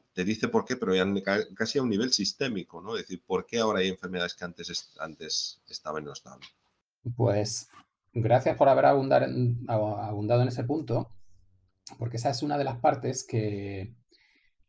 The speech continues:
Speaker 2: que a mí más, eh, me interesa o más me gusta de, de juntar elementos, ¿no?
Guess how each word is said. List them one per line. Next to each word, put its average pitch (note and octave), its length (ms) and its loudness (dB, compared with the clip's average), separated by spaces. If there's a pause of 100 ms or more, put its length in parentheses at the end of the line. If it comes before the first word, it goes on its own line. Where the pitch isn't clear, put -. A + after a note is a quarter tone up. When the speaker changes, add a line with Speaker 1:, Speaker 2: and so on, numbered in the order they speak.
(420)
Speaker 2:
que G2+ 580 0
a A#2 120 -2
mí C3 160 2
más, C#3 420 0
eh, F#2+ 720 -2 (300)
me A#2+ 160 4
interesa A#2 500 4
o F#2+ 40 -6
más A#2 140 0
me A#2 100 6
gusta G2+ 380 -2
de, F#2 340 -8
de G2+ 160 -12
juntar A#2+ 440 2
elementos, G#2 640 2
¿no? A#2+ 140 -8